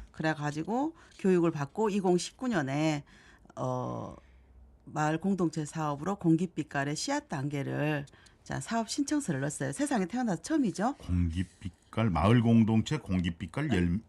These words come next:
Speaker 1: 씨앗 단계.
Speaker 2: 씨앗 단계를?
Speaker 1: 예.
Speaker 2: 예.
Speaker 1: 이게 순서가 씨앗,
Speaker 2: 그다음에
Speaker 1: 그다음
Speaker 2: 열매죠.
Speaker 1: 새싹입니다.
Speaker 2: 아, 아, 새싹이에요?
Speaker 1: 예,
Speaker 2: 그리고
Speaker 1: 그다음에가 열매입니다.
Speaker 2: 아,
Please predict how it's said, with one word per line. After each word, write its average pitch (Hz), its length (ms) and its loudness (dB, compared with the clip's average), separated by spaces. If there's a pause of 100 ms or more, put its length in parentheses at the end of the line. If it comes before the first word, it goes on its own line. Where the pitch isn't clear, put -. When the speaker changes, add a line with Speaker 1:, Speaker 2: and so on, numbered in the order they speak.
Speaker 1:
씨앗 262 400 0
단계. 139 160 -2
Speaker 2:
씨앗 190 260 0
단계를? 156 600 0
Speaker 1:
예. 92 40 2
Speaker 2:
예. 73 220 0
Speaker 1:
이게 170 220 0
순서가 240 420 2
씨앗, 226 560 2 (240)
Speaker 2:
그다음에 165 400 6
Speaker 1:
그다음 110 160 6
Speaker 2:
열매죠. 90 400 0
Speaker 1:
새싹입니다. 277 640 2
Speaker 2:
아, 165 120 4
아, 131 40 0
새싹이에요? 156 420 2 (300)
Speaker 1:
예, 156 220 2
Speaker 2:
그리고 170 160 0
Speaker 1:
그다음에가 180 680 6
열매입니다. 160 800 4
Speaker 2:
아, 76 380 -6